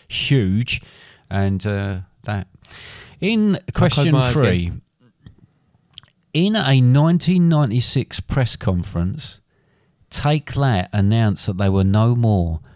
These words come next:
Speaker 1: and there would be a last single, How Deep Is Your Love, which,
Speaker 2: Wasn't
Speaker 1: w-, which
Speaker 2: born
Speaker 1: is
Speaker 2: yet
Speaker 1: not
Speaker 2: again.
Speaker 1: even their song, and a greatest hits
Speaker 2: Is it like
Speaker 1: album,
Speaker 2: the
Speaker 1: predictably.
Speaker 2: ocean?
Speaker 1: But that was it. In two thousand and five, there was another press conference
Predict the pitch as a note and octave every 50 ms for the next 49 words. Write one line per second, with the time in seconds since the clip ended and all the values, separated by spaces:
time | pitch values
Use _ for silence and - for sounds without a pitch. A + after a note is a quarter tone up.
0 | _ _ _ - F#2+ F#2+ G2+ F#2+ G2 G2 F2+ - - G#2 G2 F#2+ F#2+ G2 A2 A#2+
1 | B2+ C#3 C3+ - - - D3+ C#3 A#2 F#2+ E2+ E2 E2+ G2+ B2+ B2+ - - _ _
2 | _ _ _ _ - F2+ F2+ - - F#2 F2+ - F#2 F2 - F#2 F2+ F2+ F2+ F#2
3 | G2+ B2+ C#3+ - - C#3 - - - - - - B2+ B2 B2 A#2+ A#2+ A#2+ A#2+ -
4 | - - - - G2 F#2+ F#2 F2+ F#2 F2 E2 F2 E2+ E2+ E2+ E2+ E2+ E2+ E2+ E2+
5 | - - F#2 F2 F2 F#2 G#2+ _ _ _ - - - - _ _ - A2 G#2+ G#2
6 | G#2 G2+ - - A2+ A#2 A#2+ A2 G2 A2+ - - - A#2 - - - F#2 E2+ F2
7 | A#2 B2+ - - E2 D3 D3+ D#3 D#3 D#3 D#3 E3 F3+ F3 - - F#3+ F3 E3+ E3
8 | E3+ - G#2 G2 - - - - - - - - - - - - - - - -
9 | - - - - _ _ _ _ _ _ _ _ _ _ _ _ - G#2 F#2+ -
10 | B2 A#2 A#2 - A#2 A2+ G#2 G#2 G2 E2 - - _ _ _ _ _ _ _ _
11 | _ _ _ _ _ _ _ _ - A#2+ A#2 A2 A2 - - - D#3+ E3 D#3 -
12 | - C3+ B2+ A#2 - A2+ A2 G#2 G2+ F#2 - - - D#3 D#3+ F#3 D#3+ F#2+ E2 F2
13 | F2+ G#2 B2+ - - - - _ _ _ _ _ _ - G#2 G#2 G#2 G2+ F#2+ G#2
14 | G2 G2+ A#2 C3 D3+ F3 D#3+ - - - F2+ E2+ - - - F2+ E2+ E2 - -
15 | E2 D#2+ D#2 - - -